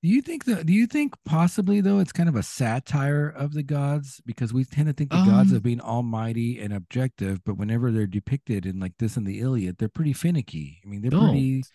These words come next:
Speaker 2: Yeah,
Speaker 1: they're
Speaker 2: they're
Speaker 1: pretty
Speaker 2: just, yeah. It's very, it's really weird, man. It's, you know, it's like, I mean, th-, I mean, there are funny parts in this with the gods, like, especially, like, the female gods that are, like, when they, th-, there's that one scene with, uh, I think it's, uh, gosh, it's, it's a,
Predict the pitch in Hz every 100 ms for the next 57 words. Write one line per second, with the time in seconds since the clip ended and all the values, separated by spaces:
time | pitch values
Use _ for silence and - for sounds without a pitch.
0 | _ - 247 294 165 - 302 139 117 185
1 | 285 110 76 - 190 185 156 262 330 185
2 | - 135 127 220 311 240 107 92 143 147
3 | 87 85 87 90 87 - 123 95 95 123
4 | 98 90 _ _ _ 185 170 160 165 170
5 | 190 254 - 185 175 - 143 - 147 -
6 | 127 113 104 104 117 110 - 104 92 -
7 | 135 143 117 - 117 113 113 104 107 104
8 | 107 101 95 92 92 90 90 117 101 95
9 | - - 104 - 127 139 127 98 107 101
10 | - 101 98 90 - 87 82 80 - _
11 | _ - 107 98 - 87 80 78 78 71
12 | 92 - - - - - - 110 - 101